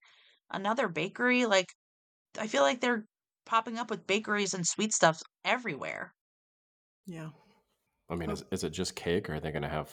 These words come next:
Speaker 3: like, food, food too?
Speaker 2: I think there's gonna be food there.
Speaker 3: Yeah.
Speaker 1: Yeah, they have a, they have a menu. This is another, like, restaurant concept from, I think it's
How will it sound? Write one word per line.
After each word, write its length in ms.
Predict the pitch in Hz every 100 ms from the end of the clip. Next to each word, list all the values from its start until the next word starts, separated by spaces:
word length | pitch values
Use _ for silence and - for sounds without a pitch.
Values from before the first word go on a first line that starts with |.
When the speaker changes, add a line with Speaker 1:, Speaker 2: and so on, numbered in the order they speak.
| -
Speaker 3:
like, 180 | 69 -
food, 300 | - 78 82
food 280 | - 71 69
too? 180 | 80 76 -
Speaker 2:
I 60 |
think 220 | 190 214
there's 180 | 190 175
gonna 160 | 156 131
be 120 | -
food 300 | - 101 90
there. 240 | 92 160 - _ _ -
Speaker 3:
Yeah. 220 | 123 120 - - _ _ _ _ _ _ -
Speaker 1:
Yeah, 160 | 190 175
they 120 | 196
have 180 | 240 226
a, 240 | 196 170 - _ _ _
they 80 | 208
have 160 | 254 254
a 40 |
menu. 280 | 175 170 165
This 220 | 233 226
is 100 | -
another, 460 | 262 220 190 180 -
like, 120 | 170 165
restaurant 460 | 156 - 175 143 160
concept 500 | 165 160 160 151 -
from, 440 | 160 156 147 151 -
I 80 |
think 240 | 190 226 214
it's 280 | 196 -